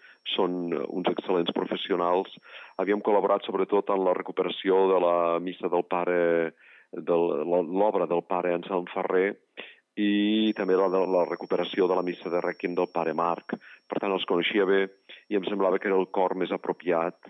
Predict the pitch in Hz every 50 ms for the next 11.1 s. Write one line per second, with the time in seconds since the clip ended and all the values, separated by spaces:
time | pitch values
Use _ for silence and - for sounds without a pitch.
0 | - - - 85 87 85 82 82 82 82 - - 87 82 - - - 90 82 82
1 | 82 82 78 78 - _ _ _ _ _ _ _ _ _ - 101 - - - 101
2 | 95 90 87 - - 87 - - - 87 80 80 80 82 87 - - - - -
3 | 90 85 85 82 80 - 78 85 - - 85 - - - 85 76 69 69 - _
4 | _ _ _ _ _ _ _ - - 90 87 - 113 98 95 98 92 104 95 92
5 | 95 98 95 92 - - - 92 87 82 87 87 - - - 92 90 87 87 85
6 | 85 82 82 82 82 80 80 - - 95 - - 98 90 87 90 90 87 85 85
7 | 85 95 101 101 95 85 82 78 80 - - 90 82 87 85 85 78 - 80 78
8 | 82 82 80 80 78 78 76 76 78 - - _ _ - _ _ _ - 90 85
9 | 82 90 92 90 101 98 98 - 90 82 82 - - 85 82 - 90 87 87 85
10 | 82 - - 95 87 90 92 101 107 - 85 80 76 78 78 69 67 76 82 85
11 | 82